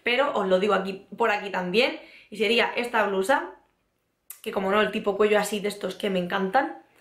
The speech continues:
La manga es larguita, es así larga, sí, no es de las cortitas, es larga, pero la podemos llevar también metida así por dentro del vaquero, de los leggings y tal, y queda también súper bien. Y bueno, pues el estampado, pues eso,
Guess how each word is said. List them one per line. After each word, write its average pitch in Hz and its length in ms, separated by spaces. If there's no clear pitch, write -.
La 214 140
manga 226 400
es 214 320
larguita, 214 680
es 226 160
así 226 640
larga, 277 340
sí, 269 340
no 220 100
es - 160
de 247 60
las 240 100
cortitas, 233 360
es 247 60
larga, 240 260
pero 247 140
la 220 120
podemos 214 200
llevar 240 180
también 214 280
metida 208 240
así 202 160
por 185 180
dentro 190 320
del 185 240
vaquero, 214 400
de 214 60
los 196 80
leggings 202 320
y 185 40
tal, 214 200
y 240 40
queda 214 200
también 196 240
súper 180 200
bien. 254 300
Y 247 80
bueno, 226 180
pues 208 140
el 208 60
estampado, 214 460
pues 190 120
eso, - 260